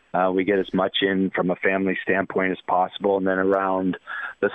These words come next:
second week of August, I start to get my, my file straight, and I,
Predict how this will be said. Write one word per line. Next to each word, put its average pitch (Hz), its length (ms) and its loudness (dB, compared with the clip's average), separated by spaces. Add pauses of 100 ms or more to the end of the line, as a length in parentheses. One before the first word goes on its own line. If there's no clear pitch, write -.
second 113 260 2
week 107 220 2
of 98 100 0
August, 101 480 2
I 92 180 0
start 98 300 0
to 92 80 0
get 95 220 0
my, 90 400 0 (120)
my 90 180 -2 (120)
file 95 380 2
straight, 95 340 0
and 87 220 0
I, 87 120 0